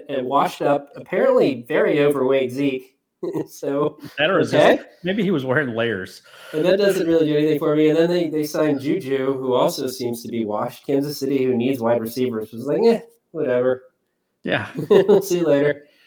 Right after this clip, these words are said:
Speaker 1: So, I, it just, it, it, I,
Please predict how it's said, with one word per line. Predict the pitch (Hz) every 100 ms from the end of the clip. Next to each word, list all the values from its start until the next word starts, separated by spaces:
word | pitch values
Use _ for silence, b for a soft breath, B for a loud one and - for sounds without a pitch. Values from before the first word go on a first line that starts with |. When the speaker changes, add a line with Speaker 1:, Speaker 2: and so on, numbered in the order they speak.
| b b b
Speaker 1:
So, | - 147 143 143 143 143 139
I, | 151 139 - - _ _ _
it | - 190 170
just, | 190 -
it, | 160 143 _ _ _
it, | 165 151 _ _ -
I, | 170 180